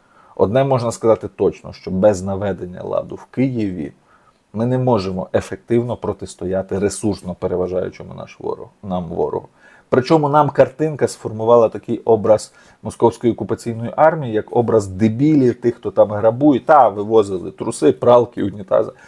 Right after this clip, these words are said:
Це все було. Але їхнє керівництво робить висновки своїх помилок. З того, як вони були розбиті в двадцять другому році, коли планували свій бліцкриг,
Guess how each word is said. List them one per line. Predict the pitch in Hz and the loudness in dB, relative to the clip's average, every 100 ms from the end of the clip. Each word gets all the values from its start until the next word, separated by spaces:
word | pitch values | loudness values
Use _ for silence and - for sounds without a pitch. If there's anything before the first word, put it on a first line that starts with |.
| - _ | -20 _
Це | 110 | -4
все | 95 113 | 0 -2
було. | 104 110 113 90 - _ - - - | 0 -2 0 -2 -6 _ -20 -20 -2
Але | 117 120 139 117 87 - - | 2 4 6 4 2 -8 -12
їхнє | 98 117 - 90 | 0 0 0 -6
керівництво | 82 92 87 85 82 - - - | -8 -6 -4 -6 -10 -14 -8 -2
робить | 95 107 95 95 | 2 2 2 -4
висновки | 95 95 85 85 - | -4 -4 -8 -16 -18
своїх | - 73 - _ | -16 -16 -16 _
помилок. | - 80 - - _ _ _ _ | -18 -16 -18 -20 _ _ _ _
З | - | -10
того, | - 131 117 95 | 2 4 4 2
як | 104 101 - | 4 2 0
вони | 104 107 101 | -8 -4 -4
були | 95 98 92 | -2 0 2
розбиті | 98 110 95 95 101 92 | 4 4 2 -6 -6 -6
в | 90 | -8
двадцять | 90 87 - | -8 -8 -10
другому | - - - - | -16 -16 -16 -10
році, | 90 151 - | -4 -4 -4
коли | - 107 | -6 -6
планували | 95 95 - - - - | -6 -10 -16 -14 -14 -14
свій | - - | -16 -16
бліцкриг, | - - - - - | -16 -16 -18 -18 -18